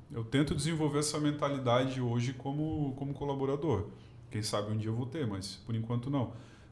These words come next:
Mas a, a impressão que eu tenho e, e a, as informações que a gente recebe, pelo menos, é que hoje empreender no Brasil nosso país é um desafio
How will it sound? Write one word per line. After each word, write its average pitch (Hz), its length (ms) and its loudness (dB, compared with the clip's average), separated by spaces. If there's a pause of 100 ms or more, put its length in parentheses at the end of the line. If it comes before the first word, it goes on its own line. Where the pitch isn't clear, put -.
Mas 113 580 2 (300)
a, 113 580 0 (400)
a 131 80 0
impressão 139 400 0
que 185 120 0
eu 151 140 0
tenho 156 420 4
e, 120 500 4
e 110 60 0
a, 107 260 -4
as 113 120 0
informações 123 580 2
que - 100 -6
a 160 40 -2
gente 156 220 0
recebe, 123 500 2
pelo 113 200 0
menos, 135 340 4
é 135 80 4
que 131 140 -4
hoje 165 300 2
empreender 151 400 4
no 170 80 -6
Brasil 127 600 0 (420)
nosso 113 360 0
país 139 460 2
é 139 60 6
um 143 100 6
desafio 135 500 0